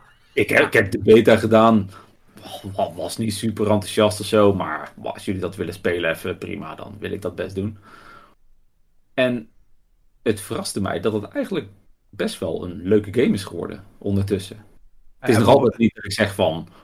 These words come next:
Speaker 2: "Wauw, de vlag gaat uit."
Speaker 1: He-, hebben ze er ga-, hebben ze er gameplay in gedaan of wat?
Speaker 2: Ja, man, het is echt superleuk geworden.
Speaker 1: Oh, n-, nou, ja, eh,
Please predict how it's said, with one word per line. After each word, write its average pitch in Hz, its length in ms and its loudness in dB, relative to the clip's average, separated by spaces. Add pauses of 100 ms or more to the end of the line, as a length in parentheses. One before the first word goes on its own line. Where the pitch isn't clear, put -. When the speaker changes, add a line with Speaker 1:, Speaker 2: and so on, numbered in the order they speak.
(120)
Speaker 2:
"Wauw, 104 380 4
de 95 80 -2
vlag 107 260 -2
gaat 92 140 -6
uit." - 380 -6 (580)
Speaker 1:
He-, - 220 -4
hebben 143 220 4
ze 131 60 2
er 143 160 4
ga-, 240 200 6
hebben - 180 -2
ze 156 60 -2
er 147 180 4
gameplay 269 360 6
in 107 160 4
gedaan 95 320 0
of - 120 -6
wat? 87 260 -4 (140)
Speaker 2:
Ja, 381 160 -2
man, 104 320 0 (200)
het - 100 -20
is 294 80 -4
echt - 160 -4
superleuk 185 420 -2
geworden. 101 380 -6 (300)
Speaker 1:
Oh, 254 300 2 (680)
n-, 208 140 -4 (600)
nou, 160 400 4
ja, 170 400 2
eh, 151 160 -6